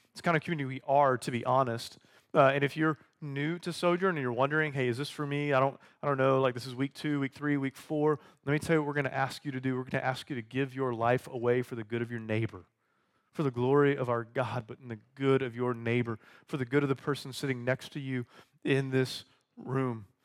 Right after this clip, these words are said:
And listen, if that's scary, if you hear me saying, "Hey,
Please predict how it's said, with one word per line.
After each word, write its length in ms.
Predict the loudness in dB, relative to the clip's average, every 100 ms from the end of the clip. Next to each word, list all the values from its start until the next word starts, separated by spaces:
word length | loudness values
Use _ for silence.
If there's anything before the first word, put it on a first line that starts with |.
| _ _
And 80 | 0
listen, 180 | 2 2
if 80 | 6
that's 260 | 6 6 -8
scary, 540 | -10 -6 2 6 8 6
if 80 | 4
you 80 |
hear 140 | 0 0
me 100 | 0
saying, 340 | 2 4 4 4
"Hey, 160 | 4